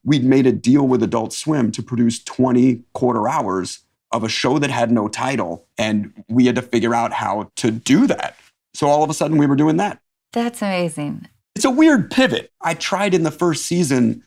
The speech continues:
Speaker 1: to still make movies, but it's a fourteen-month production. So at one point during the production of our first season, I flew to London and Hungary to make a movie. And first of all, the time change, the time change between those two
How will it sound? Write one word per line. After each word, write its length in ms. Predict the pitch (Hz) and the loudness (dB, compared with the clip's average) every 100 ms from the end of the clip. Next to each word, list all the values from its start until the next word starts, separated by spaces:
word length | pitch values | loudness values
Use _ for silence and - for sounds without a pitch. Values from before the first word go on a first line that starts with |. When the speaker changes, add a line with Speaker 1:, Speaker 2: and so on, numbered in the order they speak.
| - | -2
Speaker 1:
to 120 | 139 | -2
still 360 | - - 165 | 0 0 2
make 280 | 143 127 117 | 4 2 2
movies, 540 | 113 160 185 82 - - | 4 4 2 -2 -10 -4
but 160 | 135 | -2
it's 160 | 131 131 | 0 -2
a 60 | |
fourteen-month 840 | 120 - 175 160 - 147 123 110 - | -6 -2 -2 -2 0 2 2 0 -6
production. 460 | 117 143 - - | -6 -6 -6 -8
So 320 | - 131 117 - | -2 -2 0 -2
at 140 | 139 | -2
one 180 | 165 190 | 0 -2
point 340 | - 185 156 | -2 -2 -2
during 200 | 147 143 | 0 2
the 80 | 127 | 2
production 340 | 127 120 - | 0 -4 -2
of 80 | 127 | -2
our 140 | 120 120 | -2 -2
first 280 | 107 107 | -4 -4
season, 560 | - 117 110 101 95 - - | 0 2 2 -2 -4 -6 -8
I 220 | 123 127 | -8 -8
flew 540 | - 131 127 120 123 | -4 0 4 4 2
to 180 | 120 120 | 0 -4
London 580 | 110 113 120 123 135 135 | -2 0 2 4 4 2
and 160 | 107 104 | 0 -6
Hungary 640 | 113 127 117 107 90 73 - | -2 0 0 -2 -4 -8 -12
to 280 | - 117 98 98 | -6 -4 -2 -2
make 240 | 117 117 | -2 0
a 60 | 107 | 0
movie. 560 | 117 139 117 92 92 _ _ _ _ - | 2 2 0 -4 -8 _ _ _ _ -6
And 420 | 110 107 110 - - | -2 0 -2 -4 -4
first 220 | 170 180 | -4 -2
of 80 | 147 | -2
all, 80 | 135 | -2
the 100 | 117 | -4
time 360 | - 123 117 | -6 -4 -2
change, 400 | 113 - 78 - | -2 -4 -8 -8
the 80 | - | -8
time 320 | - - 117 | -8 -4 -4
change 340 | 120 127 113 - | -2 0 -2 -2
between 360 | 101 - 113 | -6 0 0
those 200 | 110 95 | 0 -4
two 460 | - 117 101 85 - | -6 -4 -2 -4 -6